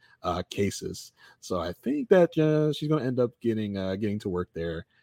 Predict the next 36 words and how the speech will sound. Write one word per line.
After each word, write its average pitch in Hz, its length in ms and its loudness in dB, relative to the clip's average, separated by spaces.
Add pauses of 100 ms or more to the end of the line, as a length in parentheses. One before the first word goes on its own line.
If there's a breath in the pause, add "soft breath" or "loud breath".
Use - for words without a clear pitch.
(160)
um, 82 360 -8
in 104 160 -6
future 80 280 -10
episodes. - 600 -18
Uh, 90 140 -10
so, 87 380 -6
but 92 200 -2
for 107 160 4
as 107 200 4
of 113 100 4
now, 165 220 8
she's 127 160 2
going 110 260 2
against 135 380 4
them, 90 280 -4
fighting 104 220 4
against 95 380 -2
a 85 160 0
company 92 400 -4
that 85 200 -2
is, 85 200 -4
uh, 80 180 -8
you 90 80 -6
know, 82 160 -12 (300 loud breath)
trying 262 340 4
to 180 480 8
not 151 240 4
claim 139 180 6
responsibility 104 520 4
for 95 260 2
some 92 240 -4
deaths 104 300 2
related 98 320 2
to 101 160 0
their 92 260 0
expansion, - 720 -4